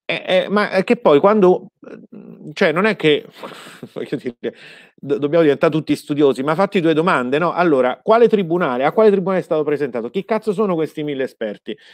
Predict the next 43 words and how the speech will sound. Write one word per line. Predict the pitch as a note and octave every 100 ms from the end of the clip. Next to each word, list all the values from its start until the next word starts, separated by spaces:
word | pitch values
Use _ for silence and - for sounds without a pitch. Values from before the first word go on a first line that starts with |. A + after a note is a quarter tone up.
| _
E | -
questi | - G#3 G3+
diecimila, | F#3+ G#3 G#3 B3 A3+ C3+
anzi, | C3+ D3+ D3 D3+
questi | C3+ C#3+ -
mille | E3 G3 F3+ E3+ D#3 D3 _ -
avvocati | C#3+ D#3+ F#3 A3+ G3+ G3+
e | - D3+
diecimila | E3 F3+ F3+ F#3+ E3
esperti? | B2 B2+ A2 _ _
Ma | -
poi | G#3 A3+
mille | F#3 F#3
avvocati | E3 F3 G#3 F3
per | C#3
fare | D#3 C#3
un |
ricorso? | C3 D3+ A#2+ - B2+ B2+ _ _
Ma, | E3 E3
ma, | E3 E3+
ma | F3 E3+
come | G#3+ G#3+
cazzo | A3 G#3+ -
li | A3+
metti | A3+ A3 A3
d'accordo | G#3 - D3+ A#2+ B2
mille | B2+ B2
avvocati? | A#2+ B2+ C3+ B2+
Cioè, | C#3+ E3
già | G3+
questa | G#3+ A3 E3 C#3 _ _
è | -
una | E3
cosa | F3+ F3
assurda | E3+ - F3 C3+
per | C#3
me | E3+ F#3
che |
ho | D3+
fatto | - C#3+ D3+
l'avvocato, | C#3+ C3 D3+ G3+ F3+ C3+ - _
vabbè, | C#3 C3+ G2+ _ _ _ -
comunque, | F#3 D#3+ A#2+ A#2